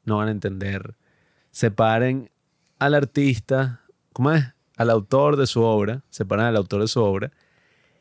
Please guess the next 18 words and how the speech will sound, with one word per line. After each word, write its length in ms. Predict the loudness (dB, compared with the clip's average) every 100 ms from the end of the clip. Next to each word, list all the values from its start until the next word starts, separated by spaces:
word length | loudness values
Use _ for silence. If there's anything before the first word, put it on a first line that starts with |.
| _ _
Más 220 | 0 4 4
allá 160 | 4
de 80 | 2
separar 300 | 0 2 2
al 80 | 2
autor 220 | 2 0
de 60 | 2
su 140 | 2
obra, 240 | 4 2
tampoco 320 | 2 0 0 -2
es 60 |
que 80 | 0
el 60 | -2
bicho 140 | 2
es 100 | 2
Hitler, 420 | 2 0 -4 -4 -10 _
o 60 | -8
sea, 560 | 0 2 2 0 -2